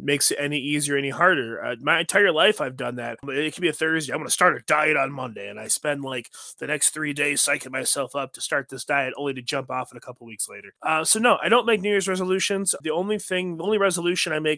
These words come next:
to myself consistently is that every day I strive to be the better than the day that I was the day before. So my resolution is just to keep trying to improve.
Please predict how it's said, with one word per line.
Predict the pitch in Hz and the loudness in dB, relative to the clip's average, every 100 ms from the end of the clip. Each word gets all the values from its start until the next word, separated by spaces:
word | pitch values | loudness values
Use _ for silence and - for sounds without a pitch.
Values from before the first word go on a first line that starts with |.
| _ - | _ -6
to | 170 | -2
myself | 160 - 156 147 | 2 4 2 0
consistently | 143 - 170 - 196 202 247 - | -4 -2 0 0 -2 -2 -4 -6
is | 123 135 | -4 -2
that | 160 156 143 147 | 2 2 2 0
every | 151 170 180 | 2 2 2
day | 156 156 160 165 127 | 4 4 4 2 -2
I | 135 135 | -2 0
strive | - - - - 143 143 139 | 0 -2 -6 -2 2 2 2
to | 143 | -4
be | 143 | -6
the | 135 | -4
better | 127 143 143 | -2 0 0
than | 139 135 | -2 -6
the | 123 | -6
day | 123 123 117 - - | -6 -6 -8 -10 -8
that | 160 151 | -2 0
I | |
was | 143 139 | 0 -2
the | 139 | -2
day | 127 | -6
before. | 113 - 90 _ _ - | -10 -14 -18 _ _ -12
So | - 135 123 | -6 -4 -2
my | 143 | 0
resolution | 160 175 156 147 - 147 | 2 2 0 -4 -4 -4
is | 131 | -4
just | 139 - | -6 -8
to | |
keep | - 175 - | -8 -8 -8
trying | - 143 156 156 | -4 0 0 0
to | |
improve. | 175 170 165 185 | -4 -4 -4 -4